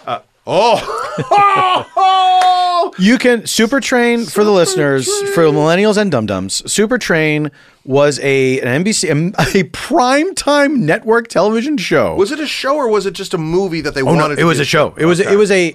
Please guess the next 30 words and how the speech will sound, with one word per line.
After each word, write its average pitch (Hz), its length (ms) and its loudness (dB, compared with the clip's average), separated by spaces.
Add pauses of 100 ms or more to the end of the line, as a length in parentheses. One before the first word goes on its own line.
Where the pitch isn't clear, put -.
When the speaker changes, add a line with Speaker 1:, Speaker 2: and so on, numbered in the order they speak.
(120)
Speaker 2:
it 175 80 -4
was 170 160 -2
an, 165 300 -2
a 160 120 2
famous 190 460 -2
failure, 107 520 -2
a 110 60 -10
famous 156 500 -4
Speaker 1:
I - 40 -4
Speaker 2:
failure 196 120 0
Speaker 1:
remember 269 220 -2
Speaker 2:
for - 40 -4
them. - 100 -6
Speaker 1:
seeing 190 220 -2
it, 117 120 -6
but 113 120 -4
I 113 80 -2
Speaker 2:
Yeah. 120 200 0
Speaker 1:
just - 120 -4
remember 127 240 -6
seeing 110 200 -12
it 98 100 -12
once. 92 220 -6
Speaker 2:
It's 202 120 2
on 277 140 2
YouTube. 139 340 -2
You 139 80 -4
can 139 120 -6
find 101 260 -6
it. - 80 -20